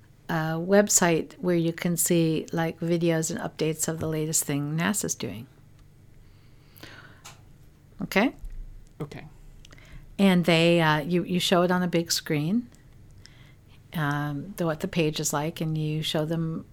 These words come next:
Speaker 1: a few things one would normally do at the page. And then you ask them, you have, like,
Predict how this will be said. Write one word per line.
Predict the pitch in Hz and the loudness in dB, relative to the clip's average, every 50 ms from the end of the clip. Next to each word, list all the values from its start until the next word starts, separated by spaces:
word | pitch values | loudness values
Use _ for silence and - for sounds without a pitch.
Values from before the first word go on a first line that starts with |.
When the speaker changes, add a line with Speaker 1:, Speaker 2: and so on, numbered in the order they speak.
| - - | -16 -12
Speaker 1:
a | - 160 | -12 -12
few | - - 170 165 | -6 -4 -4 -4
things | 165 - 160 156 160 160 - - - 240 - - 226 - - - - - | -2 -2 -4 -4 -2 -4 -4 -6 -8 -14 -16 -16 -16 -18 -18 -18 -10 -6
one | 165 160 165 165 | -4 -4 -2 -4
would | 165 160 160 | -4 -4 -4
normally | 170 160 160 165 170 170 170 | -4 -2 -2 -2 -2 -2 0
do | 170 214 226 254 | 2 4 6 6
at | 247 - - | 4 2 0
the | - | -6
page. | - - 160 135 135 160 196 - - - - - - - - - - - - | -6 -4 -2 -2 -2 -2 -6 -8 -12 -16 -20 -20 -20 -20 -20 -20 -20 -10 -2
And | 180 175 180 | 0 2 4
then | 180 180 185 185 | 4 4 4 4
you | 185 190 - - | 2 0 0 2
ask | 170 180 180 214 226 - - - | 2 4 4 4 4 2 0 0
them, | 156 143 143 180 | 0 0 2 2
you | 196 208 | 2 2
have, | 220 202 | 2 2
like, | 180 165 170 165 | 2 0 0 -2